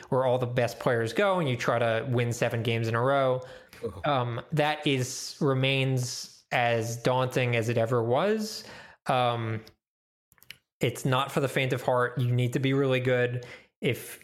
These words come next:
Speaker 1: you don't know what your K D ratio is, you probably shouldn't even consider it. Uh, if you know what it is and it's below one point five, you shouldn't consider it. Um, it's, it's really just for the best of the best players. I know they're planning on introducing,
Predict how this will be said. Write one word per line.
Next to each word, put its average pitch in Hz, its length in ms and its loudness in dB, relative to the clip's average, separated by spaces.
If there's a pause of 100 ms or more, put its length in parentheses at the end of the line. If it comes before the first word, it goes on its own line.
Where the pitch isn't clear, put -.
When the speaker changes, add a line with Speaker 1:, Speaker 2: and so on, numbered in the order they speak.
Speaker 1:
you 127 200 2
don't 139 460 -2
know 135 180 2
what 139 200 0
your 131 100 2
K 139 240 0
D 139 200 2
ratio 135 420 2
is, 127 240 2
you 113 160 0
probably 135 500 -2
shouldn't 127 320 0
even 120 180 -2
consider 147 480 0
it. - 260 -4 (280)
Uh, 123 300 2
if 131 140 -2
you 147 80 2
know 143 140 2
what 156 140 2
it 147 100 2
is 147 260 0
and 131 160 0
it's 120 120 -4
below 131 460 2 (180)
one 139 200 0
point 127 240 0
five, 196 360 0
you 196 60 0
shouldn't 180 320 -2
consider 180 400 0
it. 180 180 -6 (380)
Um, 123 420 2
it's, - 380 -6
it's 143 180 -2
really 202 280 2
just 131 200 -2
for 131 160 0
the 123 120 2
best 123 260 0
of - 60 -8
the 131 60 -4
best 123 220 -2
players. 117 420 0 (380)
I 165 100 2
know 208 140 2
they're 185 140 2
planning 156 340 0
on 135 100 2
introducing, 127 800 0